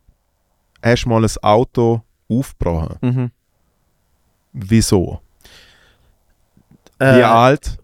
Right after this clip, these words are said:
Speaker 2: pure Dummheit. Äh, acht. Sieben oder acht.
Speaker 1: Sieben oder acht?
Speaker 2: Mhm.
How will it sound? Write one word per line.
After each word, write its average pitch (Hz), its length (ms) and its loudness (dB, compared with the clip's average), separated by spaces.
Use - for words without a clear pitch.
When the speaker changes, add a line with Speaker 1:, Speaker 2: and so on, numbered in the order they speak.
Speaker 2:
pure 156 320 -2
Dummheit. 120 680 -4
Äh, 113 340 0
acht. - 480 -8
Sieben 117 360 -2
oder 104 180 -2
acht. - 380 -6
Speaker 1:
Sieben 170 320 0
oder 156 160 0
acht? 107 280 0
Speaker 2:
Mhm. 143 240 -2